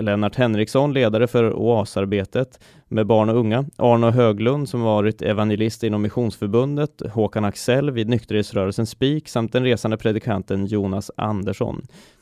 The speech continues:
Den kände evangelisten Roger Larsson slog själv an tonen när det var dags för stipendiehögtiden i Pingstkyrkan.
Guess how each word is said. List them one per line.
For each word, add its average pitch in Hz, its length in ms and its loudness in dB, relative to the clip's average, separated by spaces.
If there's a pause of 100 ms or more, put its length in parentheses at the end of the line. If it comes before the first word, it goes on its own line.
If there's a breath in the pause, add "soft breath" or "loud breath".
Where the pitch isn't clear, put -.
(280 loud breath)
Den 180 180 -2
kände 120 340 4
evangelisten 120 760 4
Roger 117 220 4
Larsson 120 540 2
slog 117 260 -2
själv 156 340 2
an 131 180 2
tonen 110 420 0
när 110 100 0
det 117 60 0
var 123 120 2
dags 104 300 -4
för 107 260 -2
stipendiehögtiden 104 1080 -2
i 107 80 -6
Pingstkyrkan. 98 680 -4